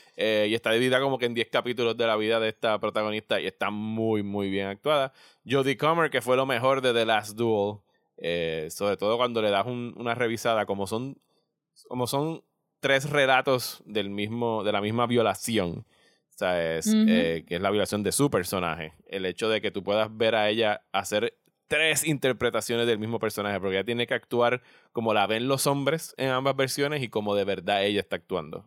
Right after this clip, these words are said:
Speaker 1: Sí, o sea, y el juego de ese de, de interpretar tres versiones del mismo personaje creo que le queda, eh, genial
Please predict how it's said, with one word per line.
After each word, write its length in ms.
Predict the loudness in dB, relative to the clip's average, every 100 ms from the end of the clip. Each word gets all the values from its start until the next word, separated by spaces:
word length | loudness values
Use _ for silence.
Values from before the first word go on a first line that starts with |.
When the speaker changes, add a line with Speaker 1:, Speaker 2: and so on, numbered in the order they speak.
| -16
Speaker 1:
Sí, 240 | -14 -12
o 20 | -8
sea, 200 | -6 -2
y 100 | -2
el 80 |
juego 380 | -2 0 2 4
de 80 | 2
ese 200 | 0 0
de, 320 | 2 0 -2 -4
de 100 | -6
interpretar 720 | -2 -4 0 0 0 -2 -4 _ _ _ _ -2
tres 220 | -2 0
versiones 340 | -2 0 -2
del 100 | -2
mismo 200 | -4 -4
personaje 420 | -4 -4 -4 -2
creo 160 | -2 -2
que 140 | 0
le 100 | -2
queda, 420 | 0 0 2 0 -2
eh, 420 | -4 -6 -6 -10
genial 560 | -8 -6 -6 -4 -4 -6